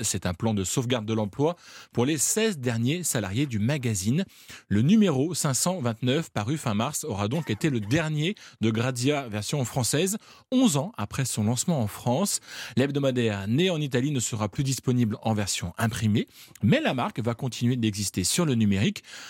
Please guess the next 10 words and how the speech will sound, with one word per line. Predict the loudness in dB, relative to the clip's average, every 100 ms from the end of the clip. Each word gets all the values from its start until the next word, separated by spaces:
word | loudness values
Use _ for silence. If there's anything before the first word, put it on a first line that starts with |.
| -10
Selon | -2 0 0
Stratégie, | -2 -2 -4 -2 -2 -2
cinq | 0 0 0 -2 -2
podcasts | -2 0 -2 -2 -6
devraient | -2 -2 0 -2 -2
voir | -2
le | 0
jour | 0 -2
durant | 0 0 2
l'été | 0 0 0